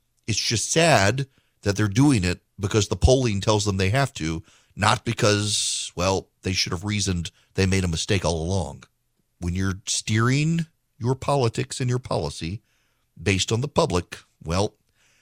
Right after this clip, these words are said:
you're gonna keep making fickle, dumb decisions. Why? Because people are stupid. This hour of the program is brought to you by First Liberty Building and Loan. Nationwide, they can help your business grow. You need a-,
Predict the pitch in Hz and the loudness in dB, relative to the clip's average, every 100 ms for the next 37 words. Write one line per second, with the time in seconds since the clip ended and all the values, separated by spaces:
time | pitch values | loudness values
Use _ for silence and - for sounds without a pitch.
0 | _ _ - 107 98 - - 110 107 95 | _ _ -10 -4 -4 -4 -6 -6 -4 -6
1 | - 117 127 110 107 113 117 - 107 92 | -4 -2 0 2 2 2 0 2 2 2
2 | 87 127 208 240 165 135 113 - 156 165 | 6 6 8 6 4 0 -4 -6 -8 -6
3 | 180 190 - 127 - - - _ _ - | -6 -6 -8 -8 -10 -12 -20 _ _ 2
4 | - - 190 165 220 165 147 113 117 127 | 4 6 6 10 10 10 10 10 8 6
5 | 151 143 127 120 147 165 165 151 - 139 | 6 8 4 6 8 10 10 8 2 2
6 | 117 113 107 104 107 139 127 120 110 104 | 4 4 6 6 4 2 2 4 2 2
7 | 95 113 113 110 104 101 104 98 104 120 | 4 4 4 4 4 4 4 4 6 6
8 | 139 - 139 127 120 90 101 107 104 104 | 6 6 4 6 6 6 4 2 2 2
9 | 107 101 107 92 104 104 90 - 107 104 | 2 0 0 0 0 0 -2 0 2 2
10 | 92 98 107 98 | 2 -2 0 -2